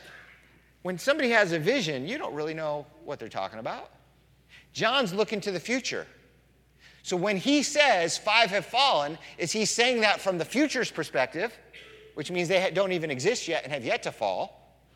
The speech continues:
Or is he saying it from his perspective in that time right then, two thousand years ago? We don't know. So it's possible these guys are history.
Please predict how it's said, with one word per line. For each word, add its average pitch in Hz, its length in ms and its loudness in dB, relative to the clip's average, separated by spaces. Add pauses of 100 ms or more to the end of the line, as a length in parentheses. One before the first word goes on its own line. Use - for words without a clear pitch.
(220)
Or 170 140 -2
is 156 60 -4
he 190 80 -2
saying 214 260 2
it 202 120 -2
from 185 160 -2
his 233 220 0
perspective 185 640 -2
in 160 100 -8
that 170 160 -4
time 151 340 -8
right 143 160 -8
then, 135 200 -4
two 143 120 -12
thousand 123 300 -6
years 214 180 -8
ago? 92 200 -8 (420)
We 113 120 -8
don't 143 200 -2
know. 302 240 -6 (760)
So 175 120 -4
it's 151 100 -6
possible 214 460 2
these 185 220 0
guys 156 280 0
are 139 60 -2
history. 165 520 -4